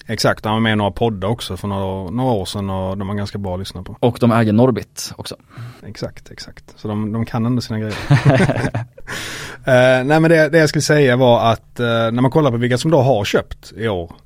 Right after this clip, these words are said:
Speaker 1: så har Handelsbanken fonder, Storebrand fonder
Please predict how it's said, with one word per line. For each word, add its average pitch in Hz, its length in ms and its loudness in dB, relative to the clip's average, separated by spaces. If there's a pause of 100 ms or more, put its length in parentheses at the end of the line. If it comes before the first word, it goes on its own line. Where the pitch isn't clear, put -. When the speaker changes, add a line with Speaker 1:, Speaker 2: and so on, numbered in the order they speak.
(120)
Speaker 1:
så 110 540 -6
har 110 160 0
Handelsbanken 120 720 -2
fonder, 107 640 -2
Storebrand 101 680 -4
fonder 101 560 -4